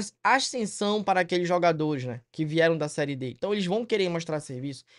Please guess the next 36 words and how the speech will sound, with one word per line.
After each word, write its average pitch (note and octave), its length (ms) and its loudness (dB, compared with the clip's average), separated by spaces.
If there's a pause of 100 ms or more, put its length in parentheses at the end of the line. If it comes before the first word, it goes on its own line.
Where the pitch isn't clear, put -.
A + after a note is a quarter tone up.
(140)
eles D#3+ 200 -2
vão G#3+ 260 2
querer F#3 280 2
permanecer F3 600 0
após E3 300 0
o D#3 40 -10
término D#3+ 300 -2
do D3+ 100 -4
contrato C#3+ 480 -2
do D3+ 120 -6
empréstimo, E3 520 0 (240)
eles E3 160 -2
vão G3 140 2
querer F#3 240 2
ser F3+ 120 -4
negociados F3 640 2
pra E3 140 2
permanecer E3 520 0
no E3 60 -2
Paysandu. E3+ 580 0 (340)
Isso E3+ 260 -4
é G3 40 2
um G3 120 0
gás F#3 320 6
a G#3 80 2
mais F#3 440 0
pra D#3 180 -2
eles, C3+ 420 -4 (320)
né? D#3 300 -2 (260)
Então F3 540 2
acredito F3 480 0
que - 120 -2
o F3 40 2
Paysandu F3 600 2
esse G#3 340 0
ano, F#3+ 400 4